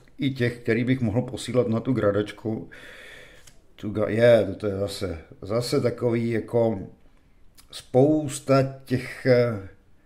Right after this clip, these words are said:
detailů tam je, který prostě pouhým okem neuvidíte a někdy fakt se vyplatí si vzít na to tu lupu. Jo, a chtěl jsem říct, když jsem říkal, že u nás nebyly, eh, ty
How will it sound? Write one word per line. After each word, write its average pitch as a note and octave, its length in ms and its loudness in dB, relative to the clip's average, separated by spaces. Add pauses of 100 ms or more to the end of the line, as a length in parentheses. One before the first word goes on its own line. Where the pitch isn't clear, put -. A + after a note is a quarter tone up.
(200)
detailů C3 880 2
tam B2 320 2
je, A#2 240 2
který A#2 360 -4
prostě A2 380 -2
pouhým A#2 600 0
okem B2 520 2 (500)
neuvidíte C3+ 1000 4
a A#2 400 4
někdy A#2+ 540 4
fakt B2 320 -2
se C3+ 300 2
vyplatí A#2 480 0
si B2+ 140 -2
vzít A2 240 -2
na A2+ 100 2
to A2 140 -2
tu A#2 160 -4
lupu. A2 440 -4 (540)
Jo, A#2 160 4
a A#2 100 8
chtěl A#2 200 -2
jsem A#2+ 160 2
říct, A#2 160 0
když A2 240 -2
jsem G#2 180 -2
říkal, G#2 240 2
že G2+ 100 0
u G2 160 -2
nás G2+ 300 0
nebyly, G#2+ 640 2
eh, F#2+ 380 -4 (100)
ty G#2+ 320 -4